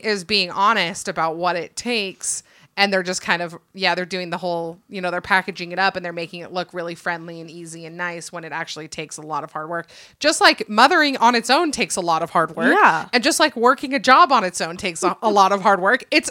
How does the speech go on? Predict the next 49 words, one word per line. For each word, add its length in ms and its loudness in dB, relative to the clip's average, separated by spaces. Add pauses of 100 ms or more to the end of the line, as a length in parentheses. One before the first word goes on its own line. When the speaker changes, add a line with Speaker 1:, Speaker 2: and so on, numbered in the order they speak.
(140)
Speaker 1:
all 320 12
hard. 480 12
Speaker 2:
It 140 0
is 220 0
all 180 8
Speaker 1:
When 160 8
are 160 10
we 60 8
Speaker 2:
hard. 80 0
Speaker 1:
gonna 200 4
get, 220 2
like, 180 4
when 220 2
are 100 2
we 140 0
gonna 260 0
learn 440 -4 (420)
that, 120 -6
like, 140 -4 (100)
everything 600 0
in 140 -6
life, 360 0 (260)
<laughs> 680 -16
that's 120 -12
the 240 4
theme 240 4
of 100 4
this 180 0
episode. 480 0 (520)
Life 480 8
is 60 2
so 580 8
hard. 400 0
Speaker 2:
It 160 4
is 240 4
hard. 500 4
Speaker 1:
Literally 640 6
every 380 4
day. 180 2
Like, 240 4 (260)
I 140 6
told 260 4
Matt 280 0
this 100 -4
the 100 -4
other 140 -4
day. 160 0
I'm 160 -6
like, 180 -2